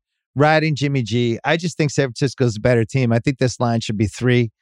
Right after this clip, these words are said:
San Francisco at Denver. It's only minus one and a half. Grabbing it. I think the Niners, I like them to, uh, to win the N F C at seventeen to one. I think that's the best value as well.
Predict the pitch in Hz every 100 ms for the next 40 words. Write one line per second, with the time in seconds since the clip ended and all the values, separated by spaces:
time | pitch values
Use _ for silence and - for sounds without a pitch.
0 | _ - - 131 - 143 - 120 107 135
1 | - 127 120 123 117 - 117 139 156 147
2 | 135 127 - 131 117 107 110 104 101 _
3 | _ _ _ _ _ _ - 127 120 107
4 | 98 - _ - 123 120 135 127 120 120
5 | 120 120 110 - 127 117 127 - 127 117
6 | 131 110 98 - 117 104 _ _ - 123
7 | 101 - 127 127 120 117 110 - 123 95
8 | - 120 110 123 104 104 117 113 104 113
9 | 117 107 104 92 107 - 110 104 101 92
10 | 117 110